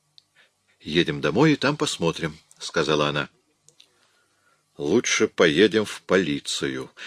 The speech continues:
«Едем домой». Теперь в ее голосе звучали резкие металлические нотки. «Если деньги на самом деле в багажнике, ни в какую полицию мы их не сдадим.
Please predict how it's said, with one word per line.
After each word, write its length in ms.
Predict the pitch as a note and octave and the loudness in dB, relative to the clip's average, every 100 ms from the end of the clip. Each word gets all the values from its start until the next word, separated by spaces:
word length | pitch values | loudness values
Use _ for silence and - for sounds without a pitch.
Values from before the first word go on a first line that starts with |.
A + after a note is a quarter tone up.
| - | -12
«Едем 480 | - G2+ B2 D3+ B2+ | 2 4 6 4 4
домой». 560 | E3 C#3+ B2 B2 - - _ _ _ _ _ _ _ _ _ _ | 4 8 8 8 2 -12 _ _ _ _ _ _ _ _ _ _
Теперь 380 | - - G#2 F2+ | -8 2 4 4
в 60 | |
ее 160 | D#2+ D2+ | 2 2
голосе 440 | C2+ C3 C#3 - | 4 6 6 2
звучали 460 | G2 D#2+ - A2 G#2+ | 0 -2 0 2 4
резкие 480 | E2+ G2+ - - G#2 | 4 2 0 -4 -2
металлические 760 | G2 F2 D#2 - - - F#2 | 0 2 0 -2 -8 -4 -2
нотки. 400 | E2 D2 - - - _ _ _ _ _ _ | -2 -2 -6 -20 -20 _ _ _ _ _ _
«Если 400 | - - F#2 G2+ | -4 0 0 2
деньги 360 | F#2+ B2 B2 G2+ | 2 4 2 0
на 120 | F#2+ | 0
самом 360 | - G#2+ F#2+ E2+ | 0 0 0 0
деле 240 | G#2 D3 | 2 2
в 60 | C3 | 2
багажнике, 720 | D3+ D3+ D#3+ D#3+ D#3 E3+ D3+ - - _ _ _ _ _ - | 2 2 0 0 -2 0 -2 -4 -20 _ _ _ _ _ -2
ни 140 | G2+ | 0
в 80 | G#2+ | 2
какую 340 | A2+ A#2+ A2+ | 2 6 6
полицию 600 | F#2+ F#2+ G#2 D#3+ - C#3+ | 6 4 6 4 4 4
мы 160 | F#2+ C3+ | 6 6
их 220 | D3+ - | 6 4
не 140 | F#3+ C#3+ | 0 2
сдадим. 640 | - B2+ F#2+ A#2+ C#3+ | 4 2 4 4 4